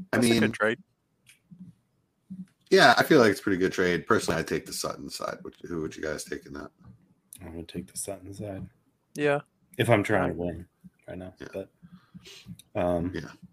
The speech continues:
Speaker 1: Oh, so
Speaker 3: I
Speaker 1: I, I'm sorry, I forgot to ask that about the first trade.
Speaker 2: I was hoping you wouldn't ask.
Speaker 1: You know,
Speaker 2: Um,
Speaker 1: because, and th-, well, that's the reason I asked. I mean, I,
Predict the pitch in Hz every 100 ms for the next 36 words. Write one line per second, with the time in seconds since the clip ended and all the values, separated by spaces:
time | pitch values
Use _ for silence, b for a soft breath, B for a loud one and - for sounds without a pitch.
0 | - _ - 117 - 131 135 156 104 107
1 | - 90 110 - 104 87 90 80 - 80
2 | 73 78 - - - - - _ _ -
3 | 180 - _ _ _ _ _ 185 - 190
4 | B B 185 B B 185 B _ - 156
5 | 151 165 160 135 110 117 - 113 110 -
6 | - B B B B B B B B B
7 | B B B B B _ _ _ - -
8 | - - 101 95 92 104 110 98 - 127
9 | 123 117 120 123 131 - 113 107 95 87
10 | 85 95 85 - - 95 90 85 80